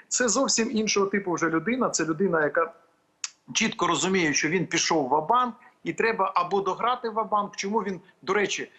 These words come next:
в цій же промові на прес-конференції ні з того, ні з цього говорить, що, ви знаєте, ми ж переговори, ми ж там чуємо, там вже в Україні всі говорять вже про переговори, о, ми це навіть похвалимо, тому що вони хочуть з нами про щось говорити.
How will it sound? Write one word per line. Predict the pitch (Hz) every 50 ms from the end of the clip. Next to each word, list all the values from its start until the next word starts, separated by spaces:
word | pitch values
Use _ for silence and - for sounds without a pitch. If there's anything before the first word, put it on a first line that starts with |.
| - _
в | -
цій | - - 220 220
же | 190 180 196
промові | 196 - 190 190 196 196 196 180 180
на | 175 170
прес-конференції | - 180 185 - - 185 170 151 - 190 226 269 240 - 185 160
ні | 156 170 190
з | 185 - -
того, | - - 233 262 254 240 247
ні | 247 240 240 240
з | 202 - -
цього | - 170 151 135 123 - - - - _ _ - _ _ - - _
говорить, | 135 123 170 196 214 233 226 220 -
що, | - - 202 185
ви | 185
знаєте, | 170 180 - 277 277 - 190 147 - - _ - _ _ _
ми | 156 196
ж | 220 - -
переговори, | - 214 208 180 190 233 269 254 226
ми | 185 180
ж | 165 -
там | - 196 180
чуємо, | - - 233 254 240 220 190 175
там | - 165 156
вже | 139 - 175
в | 170
Україні | 196 - - - - 220 226 226 202 175 156 131 - - - _ _ _ _ _
всі | - - - 214
говорять | 175 190 202 202 214 208 202
вже | - - 208
про | 202 196 190 196
переговори, | 196 196 190 180 180 202 208 240 262 247 202 165 -
о, | 175 220 254 247 214
ми | 175 196
це | 202 - - 214
навіть | 190 180 208 202 202 196 196 -
похвалимо, | 196 190 - 185 220 254 262 240 220 196 180
тому | - 190 185 196
що | - - 185
вони | 190 196 202
хочуть | 196 - 240 - - 202 -
з | -
нами | 202 208 208 202 196
про | - 196
щось | 185 - 202 190 190
говорити. | 190 196 202 196 185 - - - 107